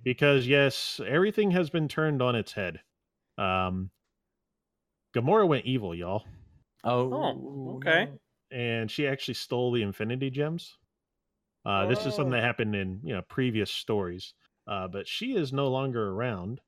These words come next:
Speaker 1: Um, Drax is dead. Uh, Drax
Speaker 3: Whoa.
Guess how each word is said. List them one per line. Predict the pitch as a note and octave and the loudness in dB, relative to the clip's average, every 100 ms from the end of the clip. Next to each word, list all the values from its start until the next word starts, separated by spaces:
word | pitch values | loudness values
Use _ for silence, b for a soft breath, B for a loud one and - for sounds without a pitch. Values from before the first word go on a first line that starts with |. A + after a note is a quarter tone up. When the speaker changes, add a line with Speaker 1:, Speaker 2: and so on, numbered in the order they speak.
| _ _ _ _ _ _ - | _ _ _ _ _ _ -12
Speaker 1:
Um, | G2 F#2 F2+ F2 F2 F2 _ _ G#2 | -8 -6 -6 -8 -10 -14 _ _ -6
Drax | A2+ A#2+ - | -4 -4 -4
is | G2+ F2+ | -8 -6
dead. | G2+ F#2 F#2+ - _ _ _ _ _ _ | -4 -2 -4 -8 _ _ _ _ _ _
Uh, | - F#2 | -12 -4
Drax | - C#4 | 2 4
Speaker 3:
Whoa. | C4+ G3 C#3 | 6 4 0